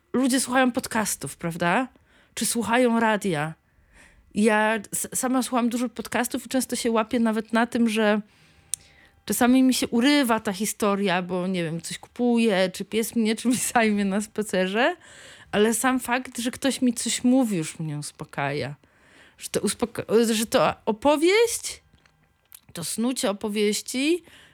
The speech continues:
czasami potrafi artystów opętać. I to jest wtedy ponad artyzm, tak?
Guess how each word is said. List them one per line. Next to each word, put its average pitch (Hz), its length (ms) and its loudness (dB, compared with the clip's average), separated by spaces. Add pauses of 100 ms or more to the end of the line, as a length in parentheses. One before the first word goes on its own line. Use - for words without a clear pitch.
(160)
czasami 254 440 0
potrafi 240 480 -2
artystów 233 880 -2
opętać. 208 840 0 (320)
I 190 80 -6
to 247 180 2
jest - 240 0
wtedy 240 540 0 (500)
ponad 247 720 0 (600)
artyzm, 208 560 -4 (400)
tak? 214 340 -6